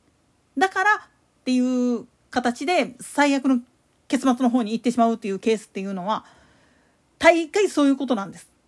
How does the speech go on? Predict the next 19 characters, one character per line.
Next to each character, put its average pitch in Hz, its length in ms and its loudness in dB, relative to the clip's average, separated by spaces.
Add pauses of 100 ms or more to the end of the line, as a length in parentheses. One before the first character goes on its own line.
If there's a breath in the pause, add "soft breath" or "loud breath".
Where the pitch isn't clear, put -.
(960)
自 214 220 -4
分 403 240 -6
が、 381 260 0 (220)
ま 285 140 -4
あ、 - 20 0
言 247 120 0
っ - 20 -8
て 415 120 -4
み 466 80 -2
れ 466 60 0
ば - 180 -2 (140)
幼 392 420 2
い - 40 -12
か 240 80 -4
ら 180 100 -4
な 147 120 -8
ん 104 40 -12
で - 40 -16
す。 - 160 -20